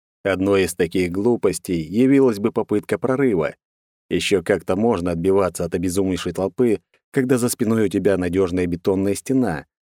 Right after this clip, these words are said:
Но выбравшись наружу, ты откроешь атакующим свой незащищённый тыл,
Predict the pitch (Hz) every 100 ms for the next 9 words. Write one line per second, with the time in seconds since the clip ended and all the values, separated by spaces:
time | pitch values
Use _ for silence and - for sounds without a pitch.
0 | _ - 101 98 101 90 87 90 87 95
1 | 98 127 117 85 71 - _ _ _ -
2 | 160 - 151 147 135 120 101 82 101 98
3 | 98 87 95 92 92 87 - - 101 98
4 | 98 - 131 82